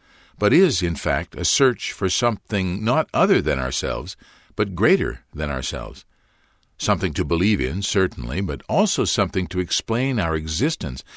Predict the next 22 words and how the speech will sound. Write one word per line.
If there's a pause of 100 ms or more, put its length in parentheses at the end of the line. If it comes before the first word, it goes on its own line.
(240)
and
all
of
this
magnitude
we
live
inside. (720)
And
for
this,
we
need
theology. (480)
We
can't
get
there
through
apps
or
economics.